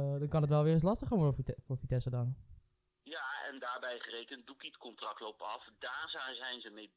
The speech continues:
Speaker 2: bezig, maar die loopt in principe in de zomer af. Bazoer loopt in de zomer af. Dus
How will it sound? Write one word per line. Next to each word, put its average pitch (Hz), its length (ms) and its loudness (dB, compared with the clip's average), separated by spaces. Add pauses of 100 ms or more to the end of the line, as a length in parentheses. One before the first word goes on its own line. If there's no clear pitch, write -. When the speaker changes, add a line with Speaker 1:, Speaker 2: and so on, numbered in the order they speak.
Speaker 2:
bezig, 135 460 -10
maar 135 120 -10
die 117 120 -18
loopt 123 240 -10
in 123 100 -14
principe - 340 -16
in 117 60 -14
de 104 100 -18
zomer 104 400 -14
af. 170 200 -8
Bazoer 151 460 -14
loopt 160 280 -12
in 156 120 -12
de 147 80 -14
zomer 147 400 -10
af. 156 200 -8
Dus 131 240 -10